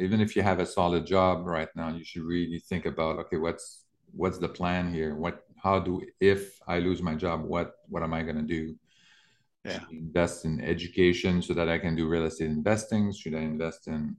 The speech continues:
Speaker 1: you know, uh,
Speaker 2: And so to all my finance friends out there that, that are like me, that have a hard time ponying up, uh, money for those educational groups, I say, you know, I,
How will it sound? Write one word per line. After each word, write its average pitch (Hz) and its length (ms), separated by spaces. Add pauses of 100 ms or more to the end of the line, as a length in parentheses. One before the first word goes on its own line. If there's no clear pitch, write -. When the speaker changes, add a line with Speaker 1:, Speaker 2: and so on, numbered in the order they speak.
Speaker 1:
you - 120
know, - 220 (300)
uh, - 260
Speaker 2:
And 107 100
so 120 140
to 139 160
all 139 100
my 117 200
finance 131 500
friends 104 260
out 95 160
there 98 160
that, 95 280
that 101 120
are 92 40
like 95 200
me, 110 200
that 95 140
have 95 140
a 90 80
hard 98 240
time 92 300
ponying 101 340
up, 92 180 (440)
uh, 95 280
money 107 320
for 98 140
those 95 220
educational 98 580
groups, 98 240
I 92 60
say, 98 240
you 117 160
know, 98 120
I, 90 200